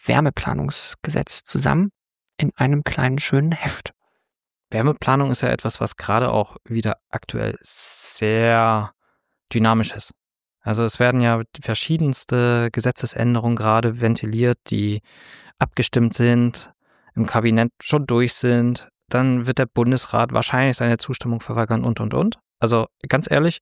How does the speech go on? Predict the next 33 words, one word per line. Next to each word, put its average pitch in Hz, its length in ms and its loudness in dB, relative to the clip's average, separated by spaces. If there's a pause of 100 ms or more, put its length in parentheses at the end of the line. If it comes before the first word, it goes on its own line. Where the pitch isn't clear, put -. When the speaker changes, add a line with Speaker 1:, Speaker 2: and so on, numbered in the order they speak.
Speaker 2:
ich - 140 -6 (720)
hab - 200 -4
grad - 240 0
manchmal 113 280 0
so 110 240 0
selbst - 320 0
so 120 80 -6
Schwierigkeiten, - 560 -6
hinterherzukommen, 110 560 0
was - 140 -4
eigentlich 127 280 0
gerade 131 260 0
gilt. 156 340 -2 (340)
Aber 131 260 2
was 131 300 0
halt 113 160 2
immer 180 240 2
gilt, 104 200 0
was - 120 -2
ein 123 100 0
guter 220 220 0
Grundsatz 160 420 0
ist, 160 180 -4 (120)
Akzeptanz - 640 -4
schaffen. - 360 -8
Für - 120 -10
solche 117 220 -2
Großprojekte 151 580 -4
braucht - 400 -4
es 151 120 -8
Akzeptanz. - 580 -2
Und 113 140 -6
da 156 140 4